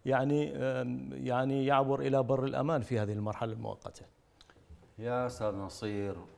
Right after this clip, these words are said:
Speaker 2: وهذه ال-، هاي الرسالة وجهتها الثورة.
Speaker 1: نعم.
Speaker 2: يعني، هم كانوا يحذرون دائمًا: "لا تخلونا في هذا الوضع، لأن هذا الوضع يودينا للمجهول،
Speaker 1: مم.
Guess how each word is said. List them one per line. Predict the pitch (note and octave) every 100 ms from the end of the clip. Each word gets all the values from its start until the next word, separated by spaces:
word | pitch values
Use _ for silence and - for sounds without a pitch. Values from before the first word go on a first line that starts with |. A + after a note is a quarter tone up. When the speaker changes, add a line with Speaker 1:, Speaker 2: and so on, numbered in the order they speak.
| -
Speaker 2:
وهذه | F2+ F2 A2+ A2 G#2
ال-، | F#2+ F2+ F#2
هاي | G2+ G2+
الرسالة | F#2+ F#2+ D2+ F#2 G2 A2+ A#2 A2 G#2+ G#2 G#2 - - -
وجهتها | G2 G2+ A#2+ A#2+ B2+
الثورة. | - C3+ A#2 - -
Speaker 1:
نعم. | G#2 F#2 F2 - - - - - _ _ _ -
Speaker 2:
يعني، | G2 F#2+
هم | A2 A2+
كانوا | B2 A#2 A2
يحذرون | A2 F#2 G#2 A#2 B2 G2+
دائمًا: | A2 G2+ G2 F#2+ F#2+ F#2+ -
"لا | F3
تخلونا | - C3 A#2+ A#2 A2
في | G2 A2
هذا | G#2+
الوضع، | G#2 G#2 G2+
لأن | G2+ A2 A2+
هذا | B2 A#2+
الوضع | A#2 A2
يودينا | A2 G2 G#2+ G#2+
للمجهول، | G2+ G2 G2+ E2+ - -
Speaker 1:
مم. | G#2+ G#2